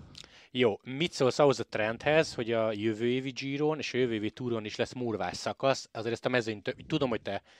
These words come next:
technikásabbak közé tartozol, meg azon a Giron, ahol mentél, volt is olyan, tehát hogy te szereted, meg Atti is olyanokat mondott róla, hogy szerette,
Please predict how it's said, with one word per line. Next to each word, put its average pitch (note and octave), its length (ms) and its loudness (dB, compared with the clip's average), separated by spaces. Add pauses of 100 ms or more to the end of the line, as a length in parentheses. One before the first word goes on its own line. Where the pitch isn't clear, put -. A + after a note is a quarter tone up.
(300)
technikásabbak A2 720 0
közé G#2 240 -4
tartozol, B2 420 2
meg A2+ 160 0
azon B2 200 2
a A2+ 60 2
Giron, G#2+ 320 -2
ahol G#2+ 200 -2
mentél, G#2+ 340 -2
volt G2+ 300 -2
is - 160 -2
olyan, D3+ 340 4
tehát - 380 -14
hogy - 100 -8
te - 80 -12
szereted, A#2+ 580 2
meg G2+ 140 -4
Atti A2 240 0
is A2+ 140 -4
olyanokat B2 360 -2
mondott B2+ 320 -4
róla, C3 180 0
hogy C3 120 2
szerette, C#3 580 0